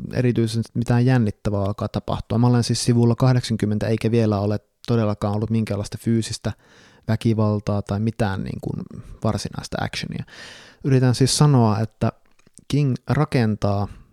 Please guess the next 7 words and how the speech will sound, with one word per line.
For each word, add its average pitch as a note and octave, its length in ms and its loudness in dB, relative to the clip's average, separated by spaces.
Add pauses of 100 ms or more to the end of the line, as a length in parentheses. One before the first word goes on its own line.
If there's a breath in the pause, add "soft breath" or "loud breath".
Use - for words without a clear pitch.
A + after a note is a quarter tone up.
tuttuun G#2+ 460 -2
tapaansa G#2 580 -2 (180)
todella A2+ 400 2
verkkaisesti - 800 -4
sitä - 260 -8
maailmaansa, - 800 -2 (680 soft breath)
mikä A#2+ 240 -4